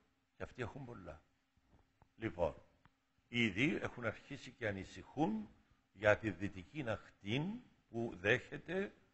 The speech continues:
τους τελευταίους μήνες αλλεπάλληλους σεισμούς, έξι Ρίχτερ και πάνω, και δεν τα λένε εδώ.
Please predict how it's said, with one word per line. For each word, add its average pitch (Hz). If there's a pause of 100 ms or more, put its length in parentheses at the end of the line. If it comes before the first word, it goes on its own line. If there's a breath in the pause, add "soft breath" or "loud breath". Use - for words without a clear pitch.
(280)
τους -
τελευταίους 107
μήνες 139
αλλεπάλληλους 110
σεισμούς, 85 (200 soft breath)
έξι -
Ρίχτερ 104 (100)
και 82
πάνω, 76
και 67
δεν 98
τα 60
λένε 71
εδώ. 65